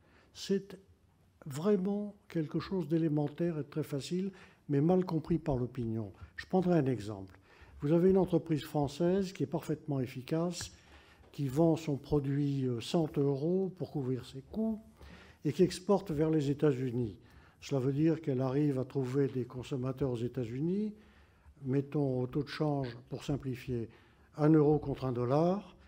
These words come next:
Ça veut dire qu'aux États-Unis, le même produit est fabriqué et coûte cent dollars. Donc il y a une place pour les exportations françaises à qualité égale sur le marché européen.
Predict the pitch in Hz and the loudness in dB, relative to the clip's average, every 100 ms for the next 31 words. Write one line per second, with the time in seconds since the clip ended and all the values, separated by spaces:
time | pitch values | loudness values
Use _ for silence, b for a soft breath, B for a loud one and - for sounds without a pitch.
0 | b b b - 131 117 135 139 120 127 | b b b -6 -4 -2 -4 -2 -4 -2
1 | 131 117 139 175 160 147 135 - 131 135 | -2 0 4 4 4 2 0 -2 -2 0
2 | 151 143 104 120 - 151 165 - 139 127 | -2 -2 -4 -6 -4 -2 -4 -4 -6 -2
3 | 165 170 - b b - - - 151 135 | -2 -4 -6 b b -20 -10 -2 0 0
4 | 117 104 92 - - b b b - 143 | 0 -4 -10 -16 -20 b b b -2 0
5 | 143 139 131 127 175 185 180 - - b | 2 0 0 2 4 4 2 -4 -16 b
6 | b b - 147 139 131 123 - 123 135 | b b -2 0 2 0 -4 -6 -6 -6
7 | 120 131 - 123 - 180 143 - 123 113 | -4 -6 -4 -6 0 0 0 -2 -4 -6
8 | - 123 117 120 156 165 165 b b b | -4 -4 -2 -2 -2 -2 -6 b b b
9 | - - 160 147 143 - 151 127 151 170 | -8 0 2 2 2 0 0 -2 -4 2
10 | 151 143 139 120 107 | 6 6 4 0 -6